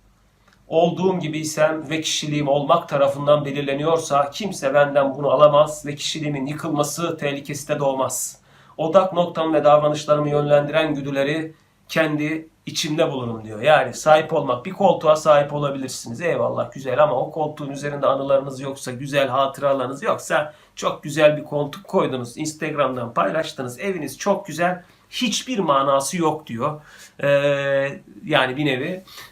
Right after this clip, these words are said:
Ve, e, Martin Heidegger'in, çok sevdiğim varoluşçu, e, filozofla da bitirelim. E, diyor ki hepimiz, e, noksan varlıklarız ve hayat, diyor, biz ölmeden de tamamlanmış sayılmaz diyor. Tamamlanmayacak diyor. Yani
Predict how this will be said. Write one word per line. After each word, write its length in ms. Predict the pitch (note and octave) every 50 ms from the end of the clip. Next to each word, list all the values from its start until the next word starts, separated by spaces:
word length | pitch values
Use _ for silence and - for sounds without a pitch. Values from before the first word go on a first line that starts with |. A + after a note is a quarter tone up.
| _ -
Ve, 140 | G3 G#3
e, 600 | G3+ G3+ G3 - - - D#3+ D#3+ D#3+ D#3+ D#3+ D#3+
Martin 360 | D#3+ F3+ F#3 F#3+ F#3+ - G3 F#3+
Heidegger'in, 580 | F3+ F3+ F3+ F3+ F3 F3 D#3 C3+ B2 B2 A#2+
çok 220 | - - D3+ D3+ D3
sevdiğim 440 | - - D#3 D3+ D3+ D3 D3 D3
varoluşçu, 460 | D3 D3 D3 C#3+ C#3+ - - - D3 D3
e, 580 | C#3 B2+ - C3+ C3+ C3+ C3+ C3+ C3+ C3+ C3+ C3
filozofla 560 | - D3+ D3+ D3+ C#3+ D#3 D3 - - - D3+
da 120 | C#3+ C#3 C#3+
bitirelim. 460 | D3 - F3+ D#3 C#3 B2+ B2 B2 - _ _ _ - _ _ _ _ _
E, 140 | D3+ D3+ D3+
diyor 220 | - G#3 F3 D#3+ D#3+
ki 100 | - G3+
hepimiz, 640 | G3 - F3 E3 F3 F3 - - - - - - C3+ D3
e, 260 | D3+ D3+ D3+ D3+ D3+
noksan 460 | E3 D#3+ - - - E3+ E3 D#3+ D3+
varlıklarız 720 | C#3 C3 A#2+ A#2+ A2 - - - A2 A2 - - - -
ve 180 | F3 F3 E3 D3+
hayat, 580 | - D#3 F3 E3+ C#3+ C#3 C#3 - - - - -
diyor, 260 | F#3+ F#3 F3 D#3 D3 -
biz 140 | F3 E3
ölmeden 460 | F#3+ F#3 F3 D3 B2+ A#2+ A#2+ B2 B2+ C#3
de 100 | E3+ -
tamamlanmış 580 | C#3+ C#3 C#3 C#3+ C#3 C#3 C3+ C3 B2+ C#3 D3
sayılmaz 640 | - - - B2+ B2+ B2+ B2+ B2+ B2+ B2 A#2+ A2+ G#2+
diyor. 140 | A2+ G#2+ -
Tamamlanmayacak 920 | C#3+ D3+ D3+ D3+ D3 C#3+ - D3+ D3 C#3 C3+ B2+ A#2 A#2 A#2 A2+ - -
diyor. 120 | A#2+ C3
Yani 380 | D#3+ E3+ D#3+ C#3+ D3 D#3+ E3